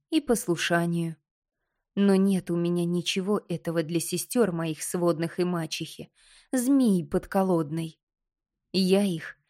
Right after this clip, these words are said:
ненавижу ненавистью лютой и не знала никогда, что есть во мне эта ненависть.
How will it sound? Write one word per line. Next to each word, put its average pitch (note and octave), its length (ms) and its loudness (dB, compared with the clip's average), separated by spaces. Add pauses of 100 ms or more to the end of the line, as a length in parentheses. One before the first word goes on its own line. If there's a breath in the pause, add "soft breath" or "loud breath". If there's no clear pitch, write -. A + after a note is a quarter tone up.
(140)
ненавижу G#3+ 640 6
ненавистью G3+ 800 2
лютой F3 540 -2 (320)
и F#3 120 2
не F3+ 180 4
знала F3 400 0
никогда, A3 800 0
что - 240 -4
есть E3+ 300 -2
во F3 120 0
мне E3+ 280 -2
эта D3 140 -6
ненависть. D#3+ 680 -4